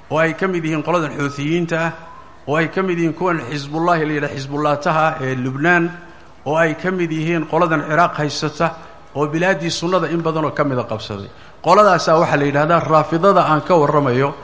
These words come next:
ee caqaa'idda hadda aan ka warramayo rumaysan waa qolyahaas. Ilaan haddaad rabtaan farta in laydinku fiiqo,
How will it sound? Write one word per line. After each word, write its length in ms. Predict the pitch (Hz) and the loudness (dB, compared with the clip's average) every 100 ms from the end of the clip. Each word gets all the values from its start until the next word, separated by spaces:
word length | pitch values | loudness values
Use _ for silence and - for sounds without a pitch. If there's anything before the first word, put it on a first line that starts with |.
| - - - | -18 -10 -2
ee 100 | 151 | 0
caqaa'idda 640 | 156 - 165 196 185 175 | 0 2 2 2 2 2
hadda 240 | 160 165 160 | 4 2 0
aan 120 | 156 | 0
ka 120 | 156 | 2
warramayo 440 | 185 170 175 175 165 | 2 4 2 2 2
rumaysan 500 | 175 175 165 190 165 | 2 2 2 2 4
waa 160 | 156 147 | 4 4
qolyahaas. 500 | 151 160 135 101 - - - - - - 120 | 4 4 4 2 -2 -14 -20 -20 -20 -14 -6
Ilaan 160 | 131 | -2
haddaad 220 | 143 190 180 | 2 4 4
rabtaan 220 | 165 147 151 | 4 2 4
farta 260 | 214 - | 2 2
in 120 | 185 196 | 2 4
laydinku 320 | 180 180 175 170 | 6 6 4 2
fiiqo, 180 | 139 | 0